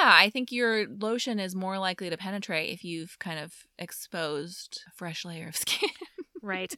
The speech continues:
Speaker 2: So they have this other thing, too, I found on Amazon that I haven't purchased, but I think I might. It's called a Body Buddy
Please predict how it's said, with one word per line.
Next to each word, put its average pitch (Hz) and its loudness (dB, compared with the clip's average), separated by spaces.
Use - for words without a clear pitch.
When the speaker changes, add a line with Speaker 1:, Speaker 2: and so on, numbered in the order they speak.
Speaker 2:
So 294 10
they 285 10
have 349 6
this 554 8
other 247 6
thing, 269 -2
too, 285 0
I 247 6
found 220 0
on 220 0
Amazon 208 0
that 202 2
I 214 2
haven't 277 0
purchased, - -4
but 220 0
I 226 -2
think 392 -12
I 302 0
might. 233 -4
It's - -4
called 339 -4
a 349 2
Body 277 4
Buddy 240 4